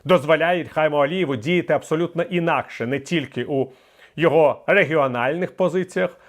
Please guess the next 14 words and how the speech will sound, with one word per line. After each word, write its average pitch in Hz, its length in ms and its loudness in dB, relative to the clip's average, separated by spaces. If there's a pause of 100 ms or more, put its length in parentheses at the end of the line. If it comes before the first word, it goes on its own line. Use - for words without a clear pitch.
(160)
але 180 520 4
у 175 220 -2 (320)
стосунках 180 800 0
з 143 320 0
такими 165 380 -2
країнами, 139 520 -2
як 135 320 -4
Росія 143 640 -2
чи 143 200 -6
Франція. 175 540 -4 (800)
Алієв 156 460 0
відчуває 151 560 0
себе 123 300 -2
переможцем, 117 840 -2